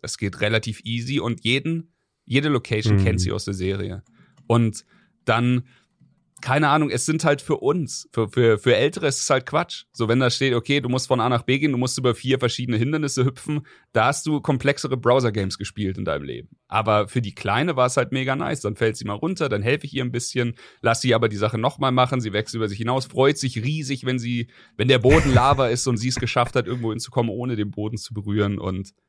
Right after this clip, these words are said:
Speaker 1: ja, also das sind in dem Fall, und normalerweise hasse ich sowas, aber in dem Fall muss ich zwei Bewertungen abgeben. Für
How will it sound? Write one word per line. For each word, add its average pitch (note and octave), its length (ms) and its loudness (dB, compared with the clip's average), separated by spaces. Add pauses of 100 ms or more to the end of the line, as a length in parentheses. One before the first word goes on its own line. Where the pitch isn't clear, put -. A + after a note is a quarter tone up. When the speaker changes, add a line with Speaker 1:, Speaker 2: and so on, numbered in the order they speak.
(160)
Speaker 1:
ja, G2 160 2
also G#2+ 240 -2
das B2+ 180 2
sind C#3+ 260 0 (400)
in A2 140 0
dem C#3+ 180 6
Fall, C3+ 300 2
und A2+ 80 -2
normalerweise A2+ 580 4
hasse B2+ 180 -6
ich G#2+ 80 -10
sowas, G#2 280 0
aber A2 120 2
in G#2 140 -2
dem C3 180 2
Fall C3+ 200 0
muss B2 240 -2
ich C3 140 -10
zwei A2+ 280 0
Bewertungen A#2 520 -2
abgeben. G2+ 500 -6 (340)
Für F3 540 2